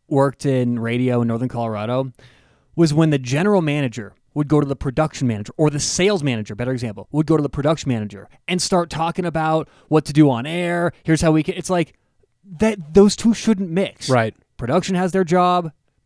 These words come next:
Speaker 1: sales
Speaker 2: But
Speaker 1: has their
Speaker 2: the
Speaker 1: job.
Speaker 2: president is the, you know, that is, the, the president's the boss of the athletic director, who's the boss of the coach.
Speaker 1: But
Speaker 2: And
Speaker 1: I'm
Speaker 2: I
Speaker 1: a
Speaker 2: get
Speaker 1: fir-,
Speaker 2: that.
Speaker 1: but I'm a firm believer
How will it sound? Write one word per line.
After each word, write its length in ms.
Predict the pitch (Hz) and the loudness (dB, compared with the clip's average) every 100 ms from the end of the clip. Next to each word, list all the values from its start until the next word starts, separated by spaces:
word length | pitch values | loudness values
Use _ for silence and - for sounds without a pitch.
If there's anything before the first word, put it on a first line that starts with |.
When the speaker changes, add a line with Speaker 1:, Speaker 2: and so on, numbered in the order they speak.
| _ | _
Speaker 1:
sales 220 | - 143 170 | -4 4 6
Speaker 2:
But 140 | 143 | 6
Speaker 1:
has 100 | 123 | 2
their 80 | 120 | -2
Speaker 2:
the 60 | 117 | 2
Speaker 1:
job. 60 | |
Speaker 2:
president 380 | 208 185 170 156 | 4 6 4 4
is 220 | 151 139 | 2 2
the, 380 | 127 127 120 117 - | 4 6 4 0 -4
you 220 | 135 147 123 | -6 -2 -2
know, 140 | 110 | -2
that 180 | 123 131 | 0 0
is, 240 | 135 123 - | 0 -2 -6
the, 180 | 135 - | -4 -2
the 120 | 135 | 0
president's 380 | 190 202 190 175 | 4 6 6 4
the 60 | 139 | 4
boss 260 | 156 156 | 4 4
of 60 | 151 | 4
the 100 | 147 | 2
athletic 360 | 139 160 151 139 | 4 4 4 4
director, 280 | 127 135 | 0 2
who's 140 | 131 120 | 0 0
the 80 | 101 | 0
boss 340 | 127 123 - | 2 2 2
of 200 | 123 104 | -2 -2
the 100 | 113 | -2
coach. 260 | 127 98 - | 0 0 2
Speaker 1:
But 80 | 190 | 4
Speaker 2:
And 80 | |
Speaker 1:
I'm 120 | - 208 | 6 6
Speaker 2:
I 20 | |
Speaker 1:
a 40 | |
Speaker 2:
get 120 | 214 196 | 6 6
Speaker 1:
fir-, 160 | 185 | 4
Speaker 2:
that. 100 | 214 | 4
Speaker 1:
but 100 | 196 208 | 4 2
I'm 120 | 208 | 2
a 40 | |
firm 340 | - 175 208 220 | -2 -2 0 2
believer 520 | 208 180 160 110 | 4 2 2 -4